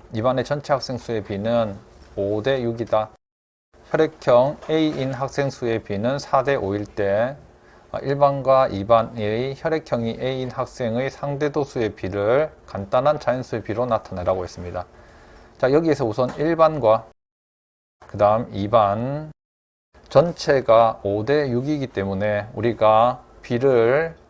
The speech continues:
숫자, 계산 가능한 숫자로 바꾸는 법은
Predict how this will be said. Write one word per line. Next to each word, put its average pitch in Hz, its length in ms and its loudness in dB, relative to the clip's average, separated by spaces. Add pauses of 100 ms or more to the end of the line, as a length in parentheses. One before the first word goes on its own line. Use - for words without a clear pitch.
(120)
숫자, - 600 2 (680)
계산 127 260 0
가능한 120 300 0
숫자로 127 400 -2
바꾸는 123 400 -4
법은 104 460 -2